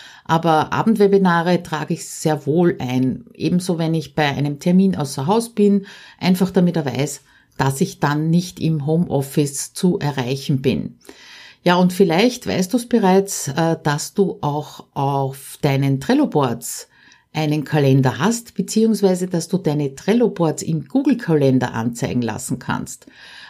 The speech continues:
Allerdings werden dort natürlich nur die Kärtchen angezeigt, die auch ein Due-Date oder ein Fälligkeitsdatum haben. Ich glaub, das ist eh klar, sonst wüsste ja Google nicht, wo er das herzeigen soll. Ja, das klingt verlockend, das klingt großartig,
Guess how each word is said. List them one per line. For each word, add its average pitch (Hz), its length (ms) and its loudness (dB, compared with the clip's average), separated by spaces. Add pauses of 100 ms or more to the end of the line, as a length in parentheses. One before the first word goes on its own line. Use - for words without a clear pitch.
(120)
Allerdings 180 480 4
werden 185 240 4
dort 190 200 4
natürlich 190 460 2
nur 196 320 4
die 202 300 -2
Kärtchen 208 540 0
angezeigt, 175 840 0
die 196 320 -2
auch 156 320 -2
ein 156 400 -4
Due-Date 185 540 2
oder 139 160 -2
ein 139 120 -2
Fälligkeitsdatum 139 1040 -2
haben. 151 360 0 (340)
Ich - 160 -2
glaub, 143 220 -2
das 156 160 0
ist 143 140 -4
eh 165 160 -2
klar, 143 240 -2
sonst 156 300 -4
wüsste 151 340 -4
ja 165 140 2
Google 165 320 2
nicht, 170 300 0
wo 139 120 2
er 139 60 4
das - 200 -2
herzeigen 143 440 0
soll. - 400 -6 (640)
Ja, 175 100 2
das 196 220 2
klingt 254 400 2
verlockend, 202 680 2
das 202 180 2
klingt 196 460 0
großartig, 214 800 -2